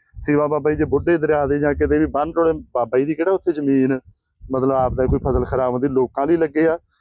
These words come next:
ਉਹ ਮੁੰਡਾ ਪਿੰਡ ਆ ਜੀ ਆ ਗੋਂਦਵਾਲ ਦੇ ਲਾਗੇ, ਉਹ ਜ਼ਿਮੀਂਦਾਰ ਗਰੀਬ ਪਰਿਵਾਰ ਸੀ, ਉਹ ਪਿਛਲੇ ਸਾਲ ਹੜ੍ਹ ਆਏ,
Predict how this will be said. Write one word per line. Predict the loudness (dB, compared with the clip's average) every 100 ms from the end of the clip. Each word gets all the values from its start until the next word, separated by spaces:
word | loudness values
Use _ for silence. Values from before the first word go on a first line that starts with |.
| _
ਉਹ | -2
ਮੁੰਡਾ | 0 0 0
ਪਿੰਡ | -2 -2 0
ਆ | 0
ਜੀ | 2
ਆ | 0 0
ਗੋਂਦਵਾਲ | -4 -4 0 0 0 0
ਦੇ |
ਲਾਗੇ, | 0 0 0 -4 -4 -16 -4
ਉਹ | -2
ਜ਼ਿਮੀਂਦਾਰ | 0 0 0 0 0 -2
ਗਰੀਬ | -2 0 0 0
ਪਰਿਵਾਰ | 0 0
ਸੀ, | 0 -2
ਉਹ |
ਪਿਛਲੇ | 0 0 2 2
ਸਾਲ | 2 0 0
ਹੜ੍ਹ | 0 -2 2
ਆਏ, | 2 0